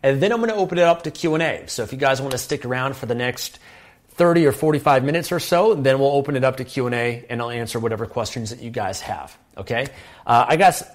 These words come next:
people, I see people joining in from all over. Uh, we got Crystal here. We've got someone from Australia, Jordan, uh, Mustafa from London, uh,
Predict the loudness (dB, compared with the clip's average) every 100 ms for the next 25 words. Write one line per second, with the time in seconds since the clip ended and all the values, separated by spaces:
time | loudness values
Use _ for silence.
0 | _ _ -4 0 -2 -2 -2 -2 -4 -6
1 | -2 -2 0 0 0 -2 -2 -2 2 4
2 | 4 6 2 0 -10 -16 -16 -20 _ _
3 | 0 6 6 6 6 4 2 2 2 2
4 | 2 0 4 4 6 6 8 6 4 2
5 | 2 6 6 4 0 -4 -4 -2 -2 -2
6 | 0 2 2 2 2 2 2 -2 -6 -12
7 | -20 -20 -14 0 0 2 -2 6 6 6
8 | -2 -4 0 2 2 2 0 0 -4 -8
9 | -20 _ _ _ _ _ _ _ -20 -6
10 | 0 0